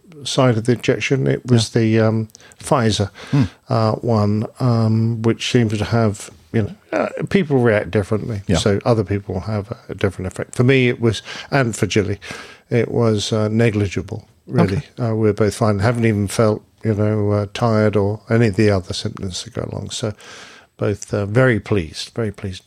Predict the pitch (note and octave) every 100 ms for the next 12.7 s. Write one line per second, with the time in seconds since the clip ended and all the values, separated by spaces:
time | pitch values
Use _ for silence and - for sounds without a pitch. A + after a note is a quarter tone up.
0 | - - D#2+ G2+ _ _ A2+ - F2 E2
1 | - _ _ _ _ _ _ _ _ -
2 | B2+ C3 D3 - - _ A#2 C3 F3 C#3+
3 | D3+ E3 E3+ A2 A2+ A#2+ C#3 C3+ C3 -
4 | C3 C#3 C#3 E3 A#2 - A#2 C3 C#3+ C#3+
5 | C#3 - - - - - - - _ C3+
6 | C3 C3+ C3+ C3 B2+ - C3+ - E3 E3+
7 | B2 F#2+ - A2 B2 C#3 A#2 A2+ A2 A2+
8 | A2+ A2 - - - - A#2+ A#2 - C#3
9 | B2+ A#2+ G2 A#2+ A#2 A#2 A#2+ - B2 A#2+
10 | A#2 - B2 A#2 - B2+ B2+ - B2+ D3+
11 | F#3+ G2 E2+ - - - G#2+ F2+ - F#2
12 | F2+ A2+ - F#2 G2 G#2 -